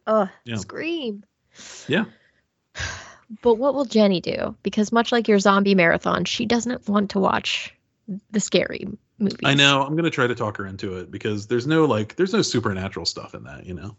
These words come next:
Speaker 1: I mean, in the first one, all I know is the first one is, like, a very human killer.
Speaker 2: Yeah. I'm pretty sure that's how it is all the way through, although I have not seen four and five, so. They could have totally flipped the script when they revived it in,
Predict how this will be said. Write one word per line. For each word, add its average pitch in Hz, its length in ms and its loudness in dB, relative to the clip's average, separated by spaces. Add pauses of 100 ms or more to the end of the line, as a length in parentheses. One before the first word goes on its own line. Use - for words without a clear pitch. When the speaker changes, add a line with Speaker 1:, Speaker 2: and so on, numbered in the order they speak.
(1500)
Speaker 1:
I 226 80 6
mean, 220 200 4
in 190 140 0
the 175 60 -4
first 175 320 -6
one, - 160 -16
all 196 200 6
I 196 100 6
know 175 100 2
is 180 100 -8
the 214 60 -12
first 185 260 -8
one 180 200 -6
is, 202 200 -10
like, - 260 -8
a - 140 -4
very 180 300 2
human 185 420 2
killer. 202 500 -2 (380)
Speaker 2:
Yeah. 101 220 -4 (360)
I'm 143 100 -4
pretty 233 180 4
sure 117 160 4
that's 104 160 0
how 95 140 0
it 92 60 -2
is 92 160 -6
all 92 120 -6
the 90 80 -8
way 85 100 -8
through, 90 300 -4
although 98 220 2
I - 20 2
have 110 100 0
not 101 220 -4
seen 95 440 -4 (680)
four 95 220 -2
and 90 120 -6
five, 87 400 -8 (100)
so. - 260 -12 (1500)
They 113 80 0
could 120 120 4
have 104 120 0
totally 110 320 4
flipped - 240 -2
the 107 40 -2
script 101 340 -2
when 90 80 -2
they 90 100 -4
revived 87 380 -4
it 90 120 -6
in, 90 200 -6